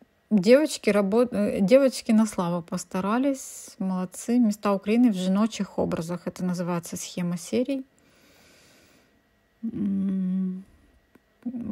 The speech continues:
хорошо, быстро отрисовали, быстро схемы сделали. М, ну, молодцы. Ну, кому совсем все надо, чтобы была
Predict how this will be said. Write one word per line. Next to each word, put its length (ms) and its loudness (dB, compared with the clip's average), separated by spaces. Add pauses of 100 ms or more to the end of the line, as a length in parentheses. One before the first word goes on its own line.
(580)
хорошо, 500 0
быстро 420 0
отрисовали, 1040 0 (840)
быстро 520 -2
схемы 500 2
сделали. 640 -2
М, 340 -2
ну, 240 2
молодцы. 760 -2 (160)
Ну, 380 0 (180)
кому 320 0
совсем 420 0
все 300 -4
надо, 300 -4
чтобы 320 -8
была 440 -4